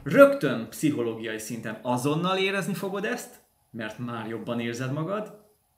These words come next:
egyszerűen csak azt fogod észrevenni, hogy hm, mintha magasabb lennék, mintha, hát persze azért fogod ezt így érezni, ezt a magasságot, ezt a növekedést, mert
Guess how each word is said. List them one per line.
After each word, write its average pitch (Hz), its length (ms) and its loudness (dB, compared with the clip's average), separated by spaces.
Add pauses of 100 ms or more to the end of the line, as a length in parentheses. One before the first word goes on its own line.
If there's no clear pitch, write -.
(460)
egyszerűen 139 340 -4
csak 139 80 -6
azt - 180 -6
fogod 120 240 -8
észrevenni, 110 520 -10
hogy 110 180 -12
hm, 202 300 0 (480)
mintha 180 520 2
magasabb 196 680 2
lennék, 117 800 -4 (640)
mintha, 214 880 -2 (600)
hát 127 140 -8
persze 170 260 -2
azért 240 220 2
fogod 135 520 0
ezt 127 260 2
így 127 200 4
érezni, 123 460 2
ezt - 180 -6
a 120 40 -4
magasságot, 127 760 -2
ezt - 140 -6
a 123 40 -4
növekedést, 135 920 2
mert 170 400 -4